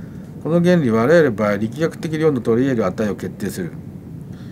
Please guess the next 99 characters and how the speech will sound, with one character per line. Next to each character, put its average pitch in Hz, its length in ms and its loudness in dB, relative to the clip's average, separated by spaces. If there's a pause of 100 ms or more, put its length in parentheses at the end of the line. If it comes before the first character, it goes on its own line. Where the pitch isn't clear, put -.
(180)
明 120 180 -2
ら 175 80 6
か 165 100 6
に 131 120 2
第 151 180 4
二 151 60 0
の 123 100 2
原 120 120 2
理 117 120 2
で 104 80 -2
こ 120 140 0
れ 139 80 0
を 135 80 0
補 131 100 -4
足 135 140 -6
し - 80 -8
な 143 80 -2
け 131 80 -2
れ 110 40 0
ば 90 100 -2
な 87 80 -2
ら 80 60 -4
な 71 140 -12
い。 - 60 -16 (1120)
こ 147 60 0
の 165 100 4
第 175 220 4
二 160 80 0
の 135 100 0
原 131 140 2
理 107 160 2
は、 95 320 -2
測 - 240 -10
定 - 140 2
の 165 100 4
前 170 160 4
の 139 100 2
状 120 180 0
態 127 140 0
の 123 80 0
分 117 100 0
か - 100 2
っ - 60 0
て - 120 -4
い 110 40 2
る 104 100 0
粒 120 180 2
子 117 100 -4
に 92 100 -4
対-、 98 320 -2
関 117 220 0
し - 100 -10
て、 87 200 -6 (680)
可 123 140 -4
能 160 140 4
な 160 100 4
種 170 160 0
々 147 140 0
の 120 40 2
値 117 260 2
の 117 100 -2
確 113 180 -2
率、 107 380 -4
す - 120 -8
な 160 100 2
わ 135 60 0
ち 117 120 -6
測 - 240 -6
定 170 120 0
の 156 100 0
い 147 60 0
ろ 156 140 2
い 156 40 0
ろ 160 80 0
な 156 100 0
結 151 160 2
果 165 140 0
の 151 100 0
確 147 240 2
率 147 120 -8
と 165 100 2
は 127 40 6
何 143 220 2
で 139 80 2
あ 113 40 4
る 107 80 0
か 104 120 -4
を 98 40 0
示 117 240 -2
す 123 60 -8
と - 80 -8
こ - 80 -8
ろ 101 80 -4
の 87 80 -2
も 90 120 -2
の 92 80 -2
で 80 120 -8
あ - 60 -12
る。 - 80 -20